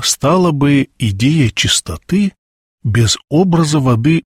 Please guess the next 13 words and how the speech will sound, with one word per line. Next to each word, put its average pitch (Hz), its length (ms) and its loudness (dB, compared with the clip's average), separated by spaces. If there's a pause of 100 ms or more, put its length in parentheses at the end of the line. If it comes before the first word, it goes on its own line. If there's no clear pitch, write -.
прозрачной 120 960 0
и 143 220 -2
ясной, 117 760 -2 (560)
без 107 340 -2
этого 170 460 0
прекрасного 127 880 0 (300)
плеоназма, 113 1120 0
то 104 100 -2
есть - 240 -4
удвоения 107 460 0
смыслов, - 500 -2 (480)
чистая 170 760 0 (120)
вода?» 117 380 -2